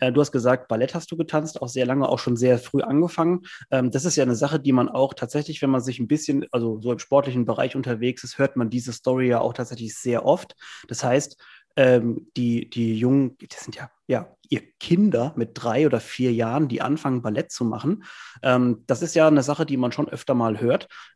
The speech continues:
Ähm, war das für dich, hast du noch eine Erinnerung dran, wie das das erste Mal oder die ersten Male war? Oder war das für dich so,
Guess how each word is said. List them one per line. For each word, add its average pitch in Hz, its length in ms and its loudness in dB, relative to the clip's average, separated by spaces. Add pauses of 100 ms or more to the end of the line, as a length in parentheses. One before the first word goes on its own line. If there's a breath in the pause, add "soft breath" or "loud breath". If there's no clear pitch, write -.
(100)
Ähm, 127 640 4
war 127 180 4
das 156 160 -2
für - 160 -4
dich, 151 280 -2
hast - 200 -6
du 143 60 2
noch 139 120 4
eine 127 120 2
Erinnerung 170 580 0
dran, 170 320 -2
wie 143 80 -2
das 123 160 -4
das 117 140 -12
erste 131 360 0
Mal 131 200 2
oder 139 140 2
die 123 120 -4
ersten 123 380 -2
Male 123 340 2
war? 120 160 0
Oder 165 160 2
war 131 120 6
das 143 120 0
für 135 140 -4
dich 131 160 -6
so, 135 280 0